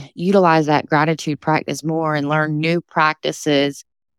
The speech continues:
I had another level of spiritual awakening, and it was realizing that I had to share this with as many people as possible. For the first time in life, I felt like I realized what my purpose was. You know, it wasn't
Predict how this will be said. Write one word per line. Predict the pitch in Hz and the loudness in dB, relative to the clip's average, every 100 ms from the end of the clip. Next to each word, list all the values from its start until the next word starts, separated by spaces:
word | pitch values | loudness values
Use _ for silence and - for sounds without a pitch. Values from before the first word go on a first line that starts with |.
| _ - | _ 0
I | 185 | 0
had | 170 196 196 175 | 4 4 6 6
another | 165 151 147 175 208 220 | 4 4 2 2 4 2
level | 185 160 147 139 127 | 2 2 2 0 -2
of | 127 | -4
spiritual | - - 143 143 - 139 123 117 | -6 -2 0 0 -2 -6 -4 -2
awakening, | 123 123 - 123 120 120 113 - | -2 -2 0 2 2 0 -4 0
and | 143 139 135 135 127 _ | 2 4 2 0 -6 _
it | 160 139 | 0 2
was | 160 135 127 | 2 2 0
realizing | 151 170 160 143 139 139 | 2 2 2 0 2 2
that | 127 127 | 2 0
I | |
had | 123 160 156 156 | -2 -2 -4 -4
to | 156 | -8
share | - - 135 143 139 | -6 -2 2 2 0
this | 123 117 113 - - - | 0 0 -2 -6 -16 -4
with | 165 151 | -2 0
as | 139 | 0
many | 147 139 139 | 0 0 0
people | 147 139 131 | -2 -2 -2
as | 131 - | -2 -2
possible. | 165 156 156 - 127 120 _ - | -2 0 -2 -2 -2 -2 _ -2
For | 196 | 2
the | 190 | 2
first | - 190 208 - | 2 2 0 0
time | 202 196 | 0 2
in | 175 | 0
life, | 151 151 165 - | 0 0 0 -2
I | 151 | -4
felt | 143 160 160 | -2 -2 0
like | 165 160 | 0 -2
I | 143 | -2
realized | 135 131 123 113 | 0 0 0 -2
what | 127 - | -4 -4
my | 123 - - | -6 -8 -8
purpose | 110 - 113 - | -6 -6 -8 -4
was. | 95 95 - | -4 -4 -4
You | 151 | -2
know, | 147 | 0
it | 143 | 2
wasn't | 160 175 175 170 | 0 0 -2 -4